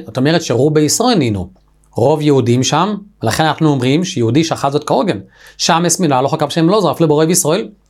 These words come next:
אומר רב, לא, רוב נוחים היו בדרך בין ציפורי לטבריה, לכן מותר לקחת את זה. אבל ברוב טבחי ישראל, רוב, רוב השוחטים יהודים,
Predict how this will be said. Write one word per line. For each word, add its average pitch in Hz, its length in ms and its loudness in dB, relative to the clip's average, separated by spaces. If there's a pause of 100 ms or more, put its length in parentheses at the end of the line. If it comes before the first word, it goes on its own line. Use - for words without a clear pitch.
(260)
אומר 139 160 0
רב, 208 160 2
לא, 220 280 2
רוב 180 340 2
נוחים 214 400 2
היו 180 200 4
בדרך 160 340 2
בין 147 80 0
ציפורי 143 360 2
לטבריה, 120 340 2
לכן 107 260 0
מותר 147 280 0
לקחת 120 340 -4
את 107 40 0
זה. 92 120 -6 (480)
אבל 107 240 2
ברוב 135 320 2
טבחי 165 380 -2
ישראל, 170 240 2
רוב, 160 140 0
רוב 151 240 0
השוחטים 185 560 -2
יהודים, 196 440 2